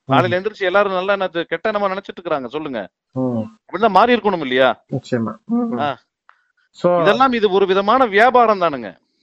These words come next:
Speaker 1: சரி. இப்ப வந்து பல்வேறு விதமான, ஆ, எதிர்கால புரிதல்கள், அதாவது இப்ப இன்னைக்கு வந்து ஜோதிடம், ஜாதகம் இந்த மாதிரி விஷயங்கள் இருக்கு இல்லையா? இது, இதையும் ஆன்மீகத்தோடு,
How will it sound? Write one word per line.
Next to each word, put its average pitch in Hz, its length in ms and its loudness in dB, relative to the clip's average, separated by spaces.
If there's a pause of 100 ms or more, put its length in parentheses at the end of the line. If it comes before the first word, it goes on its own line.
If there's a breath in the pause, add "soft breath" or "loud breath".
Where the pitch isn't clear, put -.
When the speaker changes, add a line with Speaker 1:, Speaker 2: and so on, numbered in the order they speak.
(180)
Speaker 1:
சரி. 123 240 -4 (640)
இப்ப 156 360 0
வந்து 190 260 0 (400)
பல்வேறு 202 460 -2
விதமான, 185 520 -2 (1160)
ஆ, 143 80 -10 (680)
எதிர்கால 190 680 2 (1080)
புரிதல்கள், 170 520 -4
அதாவது 160 340 -4
இப்ப 156 180 -8
இன்னைக்கு 151 240 -10
வந்து 160 180 -6
ஜோதிடம், 151 640 -4 (380)
ஜாதகம் 156 500 -4
இந்த 147 160 -8
மாதிரி 160 280 -6
விஷயங்கள் 147 440 -10
இருக்கு 127 280 -14
இல்லையா? 135 200 -8
இது, 214 460 -4
இதையும் 233 500 -2
ஆன்மீகத்தோடு, 190 920 -2